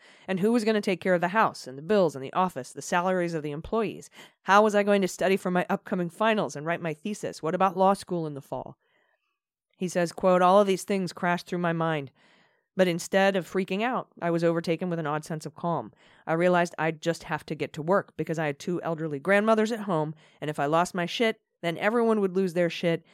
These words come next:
and then we'd all be dead, bloated corpses floating in a river of shit.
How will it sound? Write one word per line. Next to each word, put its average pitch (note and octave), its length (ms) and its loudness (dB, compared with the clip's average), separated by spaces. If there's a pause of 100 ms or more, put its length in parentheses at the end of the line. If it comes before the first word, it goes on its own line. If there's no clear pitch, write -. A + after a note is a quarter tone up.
(260)
and E3 120 -4
then E3 100 0
we'd D#3+ 120 2
all G3+ 140 6
be G3 100 -2
dead, F3 280 2
bloated E3 260 0
corpses C3+ 400 -6
floating C#3 300 -8
in C#3 80 -10
a B2+ 60 -10
river C3+ 260 -8
of G2 100 -12
shit. - 320 -10